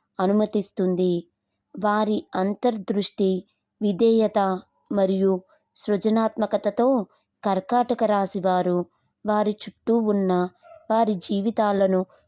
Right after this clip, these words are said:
పోషించడంలో మరియు మెరుగుపరచడంలో గొప్ప సామర్థ్యాన్ని కలిగి ఉంటారు. అయినప్పటికీ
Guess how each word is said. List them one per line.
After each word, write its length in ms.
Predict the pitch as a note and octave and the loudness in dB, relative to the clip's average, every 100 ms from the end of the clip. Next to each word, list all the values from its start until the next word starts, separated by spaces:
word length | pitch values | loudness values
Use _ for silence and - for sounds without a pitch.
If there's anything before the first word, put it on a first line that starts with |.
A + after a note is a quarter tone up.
| _ - | _ -2
పోషించడంలో 880 | G#3 G#3+ A#3 A3+ A3 G#3+ A3 A#3+ C#4+ - - - - | 0 2 0 0 0 0 2 2 0 -2 -12 -20 -4
మరియు 320 | G3 G3+ G#3 G#3 | -2 0 0 0
మెరుగుపరచడంలో 1080 | F#3+ G3 A#3 A3+ G#3+ - G#3+ G3+ G3+ G3 F#3+ F#3+ - - _ | 0 0 -2 -2 -2 -2 -2 0 2 2 0 -2 -20 -20 _
గొప్ప 340 | E3 G3 F#3+ - | -4 -4 -2 -4
సామర్థ్యాన్ని 800 | B3+ A3+ F#3+ F#3+ F#3+ G3 F#3 G3 | -2 0 0 -2 -2 -2 0 -2
కలిగి 380 | A#3 G#3+ G3 A#3 | -2 -2 0 0
ఉంటారు. 640 | A#3 G3+ F#3 F#3 F3+ F3+ F3 - _ - _ - | 2 0 0 0 0 0 -2 -6 _ -20 _ -6
అయినప్పటికీ 680 | F#3 F#3 F#3+ G3+ F#3 - | -2 0 0 -2 -2 0